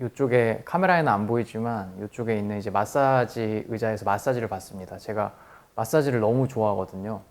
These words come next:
그래서 이제 마사지 의자에서 따뜻한 차를 마시면서 한 시간 정도 읽고 싶은 책을 읽다가 졸리면 자는데 오늘은 자스민 차를 좀 우려왔어요. 이거 팬분이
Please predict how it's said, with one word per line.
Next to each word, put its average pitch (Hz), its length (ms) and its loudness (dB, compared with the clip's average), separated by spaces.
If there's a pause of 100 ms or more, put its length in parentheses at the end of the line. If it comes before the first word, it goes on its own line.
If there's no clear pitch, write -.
(140)
그래서 117 220 -2
이제 107 80 0
마사지 131 380 6
의자에서 120 1040 4
따뜻한 156 340 0
차를 135 220 -4
마시면서 104 680 -6 (460)
한 139 140 -6
시간 139 260 2
정도 107 680 -2 (120)
읽고 135 200 -4
싶은 - 420 -8
책을 117 320 -2
읽다가 104 960 -2
졸리면 120 440 0
자는데 104 540 -4 (280)
오늘은 131 720 4 (320)
자스민 147 420 0
차를 - 1500 -4
좀 101 380 -6 (220)
우려왔어요. 113 680 4 (460)
이거 113 460 4
팬분이 170 580 0